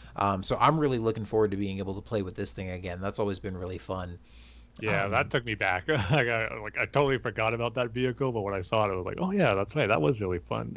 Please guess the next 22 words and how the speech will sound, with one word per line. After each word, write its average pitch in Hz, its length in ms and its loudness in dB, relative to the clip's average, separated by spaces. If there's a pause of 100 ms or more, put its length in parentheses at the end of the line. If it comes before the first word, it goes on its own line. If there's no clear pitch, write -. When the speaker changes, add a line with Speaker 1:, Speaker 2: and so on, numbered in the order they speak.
Speaker 2:
And 120 280 -2 (520)
did 139 120 4
you 254 120 8
play 294 240 6
the, 233 260 2
the 117 420 6
Clone 135 300 2
Wars 139 240 6
game 135 400 0 (160)
that 113 160 0
came 127 140 -4
out, 120 100 0
like, 107 160 -2
around 107 460 -4
two 139 100 0
thousand 113 340 2
two 120 280 -4
for 113 160 -6
the 107 80 -4
GameCube 110 500 0
and 101 80 -4
Xbox 104 680 2